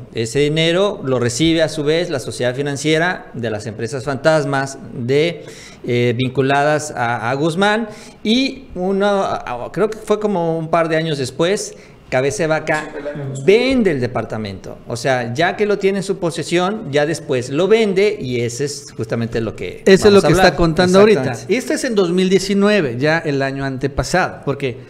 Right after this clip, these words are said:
Speaker 2: la operación original fue en dos mil dos, dos mil trece, ¿no? Seis años después,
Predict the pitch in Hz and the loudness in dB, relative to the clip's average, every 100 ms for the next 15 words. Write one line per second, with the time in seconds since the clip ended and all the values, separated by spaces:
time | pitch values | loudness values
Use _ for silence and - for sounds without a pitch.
0 | - - - 151 165 220 269 240 180 202 | -20 -10 -4 0 0 0 0 0 0 2
1 | 202 196 160 151 156 160 160 160 220 226 | 0 0 -2 0 0 0 -4 0 0 0
2 | - 156 180 175 180 - - - - 156 | -4 -2 -2 -2 -4 -6 -16 -20 -2 0
3 | 277 - - - - - - 233 302 294 | 0 -2 -16 -16 -16 -14 0 4 4 4
4 | 262 226 240 277 277 - | 4 4 6 6 6 -2